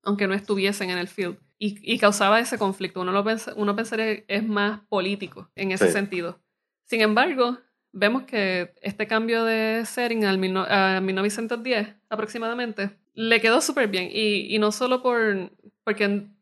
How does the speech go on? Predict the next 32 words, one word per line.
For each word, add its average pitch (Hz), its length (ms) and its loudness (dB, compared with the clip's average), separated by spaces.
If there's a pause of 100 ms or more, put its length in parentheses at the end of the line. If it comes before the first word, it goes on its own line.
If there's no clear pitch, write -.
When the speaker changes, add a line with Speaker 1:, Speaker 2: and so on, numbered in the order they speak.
Speaker 1:
sigue 240 280 -2
estando 240 320 0
dentro 220 220 2
de 208 60 0
un 208 80 -4
conflicto 202 440 -6
de 202 120 0
guerra, 220 460 -6 (400)
sino 202 840 0
supo 233 380 -2
utilizar 240 580 -2
la, 185 480 2
las 180 160 -2
situaciones 208 480 -4
del 214 100 0
momento. 175 460 -4
O 185 60 -6
sea, - 160 -4
en 180 100 -4
ese 196 200 -6
momento, 226 680 -2
en 190 100 -2
Inglaterra 190 400 -2
se 233 80 -10
estaba 185 240 -4
dando 190 160 0
toda 208 160 -2
la 202 80 0
cuestión 208 220 -4
del 220 80 0
movimiento 185 340 -2
sufragista. 190 580 -12